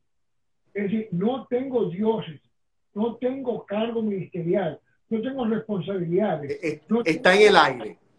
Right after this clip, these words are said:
Speaker 1: No tengo ni siquiera jerarquía de procedencia, porque ya en Maracaibo me trasladaron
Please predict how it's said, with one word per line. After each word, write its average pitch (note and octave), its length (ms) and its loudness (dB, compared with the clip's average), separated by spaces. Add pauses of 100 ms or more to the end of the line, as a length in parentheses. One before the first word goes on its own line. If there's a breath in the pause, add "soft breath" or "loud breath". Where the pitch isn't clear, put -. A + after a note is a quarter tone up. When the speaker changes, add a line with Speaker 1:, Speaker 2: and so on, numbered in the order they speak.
(420)
Speaker 1:
No B3+ 240 -2
tengo C#4 480 0
ni A3+ 140 0
siquiera C#4 680 2 (300)
jerarquía B3 880 -2 (340)
de C4+ 340 -8 (260)
procedencia, G#3+ 960 -8 (140)
porque F#3 380 -6 (160)
ya A3 220 -2
en D#4 120 -8
Maracaibo D4 640 -2
me A3+ 160 -4
trasladaron G#3 760 -6